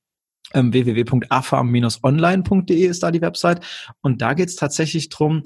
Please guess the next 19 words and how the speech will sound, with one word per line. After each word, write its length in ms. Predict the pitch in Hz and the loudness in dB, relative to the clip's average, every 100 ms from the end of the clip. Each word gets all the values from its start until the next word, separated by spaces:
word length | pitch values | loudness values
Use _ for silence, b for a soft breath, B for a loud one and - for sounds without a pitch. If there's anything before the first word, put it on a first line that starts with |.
| B B _ _ | B B _ _
ähm, 440 | 139 127 123 123 - | 2 2 2 0 0
in 220 | 135 110 | 0 0
Blog, 520 | - 123 151 180 - - | 0 2 4 2 -2 -8
Podcast 880 | - 143 - 156 156 156 - - _ | -4 -4 -4 -2 0 -2 -4 -12 _
und 380 | 147 143 131 - | 0 0 -2 -2
auch, 260 | 135 127 - | -2 -2 -2
ähm, 300 | 131 117 113 | 0 0 -2
so 200 | - 123 | -2 0
Videokursform. 1040 | 135 160 160 - 160 165 - - 151 156 151 B B | 0 2 0 0 0 0 -2 -2 0 -2 -6 B B
Und 80 | 127 | -4
es 120 | 120 | -2
wird 100 | 131 | -4
auch 80 | 120 | -4
so, 220 | - 117 B - | -4 -4 B -10
ähm, 320 | 120 113 107 101 | -4 -2 -2 -4
Webinar-Fortbildungen 1200 | 117 131 160 139 135 135 139 139 - 143 139 139 | -4 0 0 2 0 0 -2 0 0 2 2 0
geben 320 | 131 135 139 123 | 0 0 0 0
eben 240 | 135 143 B B | 0 0 B B
für 380 | - 131 127 | -2 2 2